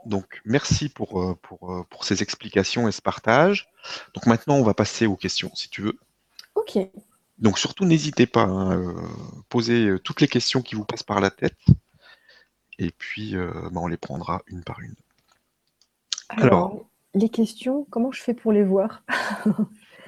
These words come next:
Speaker 1: Tu, tu, <laughs> alors, tu vas, tu survoles l'écran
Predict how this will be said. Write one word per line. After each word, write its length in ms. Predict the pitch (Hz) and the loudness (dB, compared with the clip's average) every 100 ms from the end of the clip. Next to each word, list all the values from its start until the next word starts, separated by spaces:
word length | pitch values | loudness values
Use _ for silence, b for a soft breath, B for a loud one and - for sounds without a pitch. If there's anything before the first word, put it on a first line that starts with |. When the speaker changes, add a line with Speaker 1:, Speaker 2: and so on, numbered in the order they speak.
| 92 | -16
Speaker 1:
Tu, 420 | - 95 92 90 87 | -8 -6 -4 -8 -12
tu, 380 | - 98 90 - - | -10 -8 -8 -12 2
<laughs> 360 | - - - - | 4 4 2 2
alors, 340 | 123 - 127 | 0 0 2
tu 160 | - 120 | 2 2
vas, 240 | 110 110 B B B B B | 2 2 B B B B B
tu 140 | - 110 | 0 4
survoles 400 | - 120 127 123 | 6 8 8 8
l'écran 420 | 117 - - | 6 4 -4